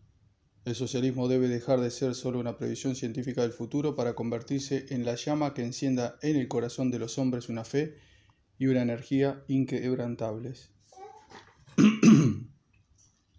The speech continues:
Vamos a tomar un mate.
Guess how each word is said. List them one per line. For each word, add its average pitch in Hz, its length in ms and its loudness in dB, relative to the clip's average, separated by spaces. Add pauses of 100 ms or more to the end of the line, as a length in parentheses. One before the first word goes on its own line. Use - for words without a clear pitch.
(1800)
Vamos 113 200 -12
a 120 40 -20
tomar 113 180 -10
un 110 80 -6
mate. 143 320 -6